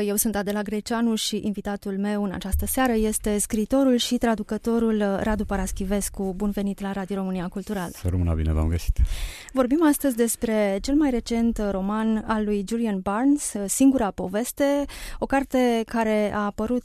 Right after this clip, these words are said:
Speaker 1: în Marea Britanie anul acesta, a apărut și la noi, tot anul acesta, o carte pe care ați tradus-o pentru editura Nemira. Este o poveste de iubire, dar și despre iubire, aș zice,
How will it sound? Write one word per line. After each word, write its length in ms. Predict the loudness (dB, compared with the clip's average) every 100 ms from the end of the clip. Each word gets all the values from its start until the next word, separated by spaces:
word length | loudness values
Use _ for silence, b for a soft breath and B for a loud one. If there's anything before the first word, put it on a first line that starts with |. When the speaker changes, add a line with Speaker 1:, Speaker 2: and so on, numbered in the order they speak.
| -2
Speaker 1:
în 200 | -2 -2
Marea 220 | -2 -2
Britanie 440 | -4 -4 -4 -4
anul 200 | -4 -2
acesta, 420 | -4 -2 -4 -4
a 80 | -4
apărut 300 | -2 -2 -2
și 180 | -2 0
la 140 | 0
noi, 480 | 2 2 4 6 4 2 0
tot 200 | -2 -4
anul 240 | -2 -2 -4
acesta, 500 | -4 -4 0 4 4 B B B -4
o 80 |
carte 240 | 0 2 2
pe 100 | 2
care 180 | 2 2
ați 180 | 2
tradus-o 500 | 0 0 0 -2 -2 -2
pentru 580 | 0 2 2 0 0 0
editura 800 | -2 -2 -2 -2 0 0 0 -2 -2
Nemira. 520 | 0 2 0 -4 -8 B B B -4
Este 180 | -2 -2
o 40 |
poveste 760 | 0 0 0 -2 -2 0 0 -4
de 160 | -2 0
iubire, 680 | 0 0 -2 -2 -2 -2 -2
dar 260 | 0 0
și 520 | 0 -6 -4 -4 -4 -6
despre 540 | -2 2 2 -2 -6
iubire, 580 | -8 -8 -6 -4 -4 -6 -8
aș 160 | -10 -10
zice, 360 | -10 -8 -6 -6